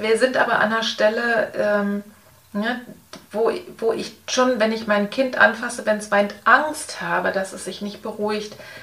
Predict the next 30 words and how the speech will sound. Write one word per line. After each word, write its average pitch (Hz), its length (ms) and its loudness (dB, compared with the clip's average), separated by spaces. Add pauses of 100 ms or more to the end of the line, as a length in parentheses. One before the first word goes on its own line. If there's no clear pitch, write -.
(120)
das 214 200 4
ist - 200 -4
dann 208 180 4
wahrscheinlich 202 440 0
wirklich 202 240 -4
genau 190 200 -4
der 185 100 0
Punkt. 240 220 -4
Und 202 120 -2
bei 208 100 6
allen 196 220 4
anderen 196 320 0
klappt's, - 460 -2
ne? 208 220 -4 (320)
Das 196 220 -4
ist - 160 -12
dann 190 180 -4 (140)
allerspätestens 208 840 0
der 196 120 -2
Punkt, 202 380 -2 (420)
wo 196 160 0
ich - 300 -4 (480)
sage, 196 400 0 (140)
da 214 320 6
hole 220 240 0
ich - 220 -8
mir 202 120 -2
jetzt 185 260 -6
mal 185 140 -4
Unterstützung, 220 760 -8